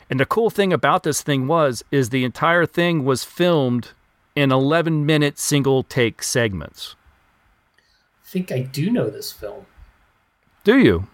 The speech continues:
Speaker 2: I think I do, 'cause, uh, I think I was fascinated with the premise, but I would love to revisit that. If I saw it, I saw it once, and it's been a while, so.
Speaker 1: Yeah, I've just got the, uh, they sent a screener,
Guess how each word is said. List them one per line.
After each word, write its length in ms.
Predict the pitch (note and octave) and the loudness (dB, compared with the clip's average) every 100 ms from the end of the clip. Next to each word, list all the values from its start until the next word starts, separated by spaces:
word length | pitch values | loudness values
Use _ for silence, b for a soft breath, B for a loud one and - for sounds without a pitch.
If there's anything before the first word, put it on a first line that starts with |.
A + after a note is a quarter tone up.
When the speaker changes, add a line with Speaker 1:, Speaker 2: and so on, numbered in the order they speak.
| - | -8
Speaker 2:
I 80 | C#3+ | -8
think 320 | - F#3+ F#3+ | -2 -2 2
I 140 | D3 | 2
do, 440 | C3+ C3+ D#3+ A2 - | 2 0 -2 -2 -4
'cause, 320 | - B2 A2 B2+ | -4 -4 -2 -2
uh, 240 | A#2 A2+ | -2 -2
I 120 | B2 B2 | -2 -2
think 280 | C3+ C3 | 0 0
I 60 | C3 | 0
was 160 | B2 - | -2 -4
fascinated 680 | - B2+ B2+ - B2 A#2+ A#2 | -2 -2 -2 -4 -6 -6 -8
with 160 | A2+ | -10
the 60 | - | -14
premise, 880 | - C3+ A#2+ - - _ - A#2+ - | -4 -2 -2 -6 -16 _ -10 -8 -8
but 240 | A#2+ - b b b b b - | -10 -10 b b b b b -6
I 100 | C#3 | 0
would 120 | C#3 A#2+ | 0 0
love 260 | C3 - C3 | 2 2 2
to 100 | A#2+ | -4
revisit 560 | A#2 A2+ B2+ C3 A2+ | -6 -4 -2 -2 -6
that. 260 | - G#2+ - | -8 -10 -8
If 160 | C3+ C3 | -6 0
I 100 | C#3 | 0
saw 380 | C#3 F#3+ F#3 D#3+ | 0 0 0 0
it, 200 | C#3 A#2+ | -2 -4
I 140 | C3+ | -4
saw 320 | B2+ E3 D3+ A2+ | -4 -2 -2 -2
it 80 | |
once, 640 | C3+ C3 A2 G#2 G#2 - - _ - | -2 -2 -4 -8 -12 -14 -16 _ -12
and 100 | A#2+ | -10
it's 120 | G#2+ | -8
been 200 | - C3+ | 0 2
a 80 | A2+ | 2
while, 340 | G#2 F#2+ - - - | -2 -6 -14 -20 -14
so. 440 | - A2+ G2 G2 - _ _ _ _ _ _ _ - | -4 -2 -2 -4 -12 _ _ _ _ _ _ _ -6
Speaker 1:
Yeah, 220 | G#2 G2 - | -2 0 0
I've 240 | C#3+ E3 D#3+ - _ - - | 0 -2 -4 -18 _ -20 -2
just 260 | F3 D#3 | 0 0
got 220 | D#3+ D#3 - | 0 0 0
the, 200 | C#3 C3+ | 2 4
uh, 140 | A#2 | 4
they 180 | B2 C3+ | 2 0
sent 300 | - F3 D#3 | 0 0 2
a 40 | |
screener, 600 | C3+ - D3 D3 C3 A2+ | 0 0 2 4 2 0